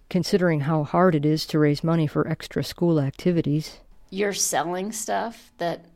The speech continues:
Speaker 2: nobody wants. And that's, like, one of the things we do is we do a big cookie dough fundraiser as a whole school. And, uh, I hate the cookies. <laughs> You know, it's not good for anybody.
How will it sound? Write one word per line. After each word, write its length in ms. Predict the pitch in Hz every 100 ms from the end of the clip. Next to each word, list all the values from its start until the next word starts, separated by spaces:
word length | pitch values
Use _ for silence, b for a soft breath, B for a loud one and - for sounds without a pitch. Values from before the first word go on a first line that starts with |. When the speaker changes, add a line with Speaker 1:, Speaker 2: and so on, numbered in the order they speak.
| -
Speaker 2:
nobody 500 | 170 160 156 151 156
wants. 600 | 156 151 196 - - - B B _ _ _ _
And 160 | 180 180
that's, 320 | 165 147 -
like, 180 | 165 165
one 220 | 185 190
of 80 | 180
the 100 | 165
things 340 | 170 165 160
we 140 | 165 160
do 240 | 156 147
is 220 | 151 170
we 360 | - 170 160 156
do 140 | 160
a 60 | 147
big 200 | 143 139
cookie 320 | - 175 151
dough 220 | 139 143
fundraiser 800 | 135 160 151 143 143 143 139 139
as 220 | - 156
a 80 | 147
whole 240 | 147 151 139
school. 640 | - - 135 107 98 - B B B _ -
And, 320 | 151 135 131 - _ _ _ _ _ _ -
uh, 140 | 110 - _
I 100 | 160
hate 440 | 156 170 160 - -
the 100 | 170
cookies. 680 | 165 151 151 160 - - -
<laughs> 720 | 190 - - - - - -
You 200 | - 185
know, 320 | 185 170 180 208
it's 200 | 202 -
not 260 | 202 214 170
good 320 | 196 190 175
for 140 | 208
anybody. 840 | 196 180 185 175 160 151 151 160